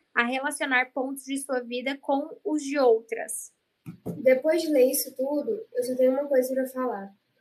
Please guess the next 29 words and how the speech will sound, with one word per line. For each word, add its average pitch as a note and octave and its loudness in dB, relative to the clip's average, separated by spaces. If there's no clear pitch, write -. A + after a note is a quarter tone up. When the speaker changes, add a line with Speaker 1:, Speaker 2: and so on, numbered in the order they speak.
Speaker 2:
Marcar B3 4
a B3 -4
terapia B3+ 2
amanhã B3+ 4
urgente. B3+ 6
Urgente. D4 0
Speaker 1:
Eu B3+ 8
já B3+ 10
te B3 -8
passei B3+ 2
o B3 0
contato, B3 0
né? A#3+ -4
Speaker 2:
Gente, C#4 4
de A#3+ -4
verdade, C4 4
eu C4 10
pre-, D4 -4
tá D#4+ 0
vendo? D#4 4
Uma C#4+ 2
das D4+ 0
coisas D4 0
que D4+ -6
eu D4 -4
tinha D4 -4
que C#4+ -12
tá D4+ -4
fazendo, D4+ -2